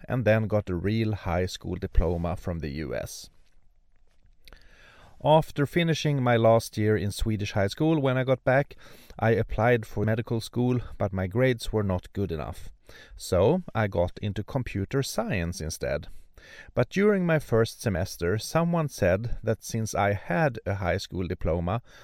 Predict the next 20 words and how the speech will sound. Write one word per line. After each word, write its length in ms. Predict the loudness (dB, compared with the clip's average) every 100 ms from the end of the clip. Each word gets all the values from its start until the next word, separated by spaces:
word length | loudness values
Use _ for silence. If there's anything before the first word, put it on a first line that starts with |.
| -20 -20 -12
I 220 | -2 0 0
could 260 | 0 0
apply 380 | 0 0 2 2
in 220 | 2 -2
a 40 | -4
special 440 | -2 -2 -2 -6
quota, 580 | -4 0 2 2 0 -2 -8 2
that 180 | 4 4
is, 280 | 2 -2 -12 -20 -20 -12
in 140 | -8
the 100 | -6
same 340 | -4 2 2 2
group 340 | 0 0 0 -2
as 220 | -4 -2
everyone 400 | -2 0 0 0 0
else 440 | 2 2 0 -6
with 200 | -4 -2
a 40 | -2
foreign 480 | -2 0 0 0 -2
exam. 520 | -4 -4 -8 -8 -8